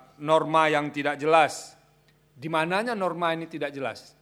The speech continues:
Apa hubungannya dengan pasal dua puluh delapan D ayat satu Undang-Undang Dasar empat puluh lima? Nah, tolong itu. Dan kemudian juga Anda menggunakan pasal dua puluh delapan I, itu prinsipnya semua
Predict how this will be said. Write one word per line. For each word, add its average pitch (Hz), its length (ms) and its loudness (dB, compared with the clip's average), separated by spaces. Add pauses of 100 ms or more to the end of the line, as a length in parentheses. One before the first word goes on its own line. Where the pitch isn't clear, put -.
(500)
Apa 147 240 4
hubungannya 175 480 -2
dengan 151 240 -6
pasal 147 560 -2
dua 131 240 0
puluh 131 160 -4
delapan 123 320 -4
D 135 240 -6
ayat 120 240 -8
satu 123 320 -8
Undang-Undang 113 400 -10
Dasar 107 240 -10
empat 110 240 -18
puluh 104 160 -16
lima? 95 80 -20 (400)
Nah, 107 80 -14
tolong 151 320 2
itu. 165 200 2 (600)
Dan 123 160 -8
kemudian 143 400 -2
juga 151 240 2
Anda 151 80 -2
menggunakan 143 640 -2
pasal 143 320 -2
dua 135 160 -2
puluh 135 160 -4
delapan 135 240 0
I, 170 240 -4 (240)
itu 180 160 -2
prinsipnya 240 480 0
semua 240 400 2